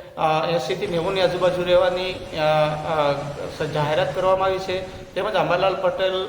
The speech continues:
અને, અ, પરેશ ગોસ્વામી દ્વારા પણ વરસાદની ફૂલ આગાહી ભાઈ કરવામાં આવી છે. તો તમે સાવચેતીના પગલાં જરૂરથી લેજો અને તમે જે છે એ તમારું કોઈ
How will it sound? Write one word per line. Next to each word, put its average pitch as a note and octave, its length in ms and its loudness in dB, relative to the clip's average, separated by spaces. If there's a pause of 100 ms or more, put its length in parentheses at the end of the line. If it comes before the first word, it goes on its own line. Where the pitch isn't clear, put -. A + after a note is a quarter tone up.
(100)
અને, E3 460 -2 (240)
અ, D3 180 0
પરેશ D#3+ 240 2
ગોસ્વામી F3+ 440 0
દ્વારા F3+ 220 2
પણ F#3 140 0
વરસાદની E3+ 560 0
ફૂલ F3+ 260 -2
આગાહી F3+ 260 2
ભાઈ F3+ 140 2
કરવામાં F3+ 420 2
આવી F3 140 2
છે. F#3 200 -4 (400)
તો F3 100 6
તમે F3+ 280 2
સાવચેતીના F3+ 640 0
પગલાં F3 400 0
જરૂરથી D#3+ 320 -2
લેજો F#3 300 0 (440)
અને E3+ 140 0
તમે F3 260 0
જે F3 180 0
છે G3 460 -2 (200)
એ G3 260 2
તમારું F3 340 2
કોઈ E3+ 120 2